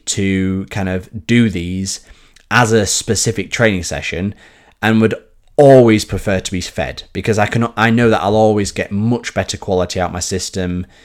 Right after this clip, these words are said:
Um, I also, I always know that I'll get, um, much higher performances, and also I know that I'll, I'll feel a lot better, um, post exercise as well. So I'm just gonna make sure I've answered this guy's question.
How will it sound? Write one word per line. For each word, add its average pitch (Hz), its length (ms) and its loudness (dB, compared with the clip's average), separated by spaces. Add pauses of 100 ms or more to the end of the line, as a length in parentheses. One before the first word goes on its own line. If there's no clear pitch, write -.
(400)
Um, 90 420 -2
I 92 120 -2
also, 107 520 0
I 90 140 -4
always 104 340 4
know 95 320 0
that 92 240 -6
I'll 90 200 -4
get, - 460 -6
um, 90 440 -6
much 101 320 -6
higher 92 220 -4
performances, 117 760 0
and 107 180 -4
also 113 300 2
I 95 80 0
know 98 160 0
that 90 140 -2
I'll, 95 280 -8
I'll 90 100 -8
feel 98 380 -6
a - 20 -2
lot 87 220 -6
better, - 320 -10 (440)
um, 87 400 -10
post 92 340 -6
exercise 82 480 -10
as 82 160 -14
well. 85 260 -6 (760)
So 98 280 -6 (720)
I'm 110 140 -2
just 110 140 -2
gonna 98 140 -2
make 95 200 -2
sure 98 160 0
I've 90 120 2
answered 95 300 -2
this 87 100 -10
guy's 85 240 -6
question. 87 460 -6